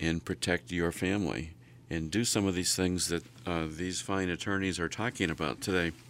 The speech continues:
So let's talk about when you go to, um, buy or sell your house. Um, should you be represented by an attorney when you buy or sell your house?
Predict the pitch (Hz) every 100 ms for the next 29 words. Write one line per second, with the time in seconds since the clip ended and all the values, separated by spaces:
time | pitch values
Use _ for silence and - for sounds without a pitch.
0 | - - - - - - - - - 147
1 | 220 - 165 143 110 117 113 - - 110
2 | 107 104 104 95 107 104 98 - 104 95
3 | 92 92 90 - - - - - - 85
4 | 87 85 80 82 - - - 90 92 98
5 | 113 - 101 95 92 95 - - 104 92
6 | 98 98 107 139 95 - - - - -
7 | - - - - - 90 87 85 82 -
8 | - 113 107 110 107 107 113 98 104 101
9 | 101 101 95 - 101 104 120 101 92 90
10 | 98 101 92 104 104 101 107 139 -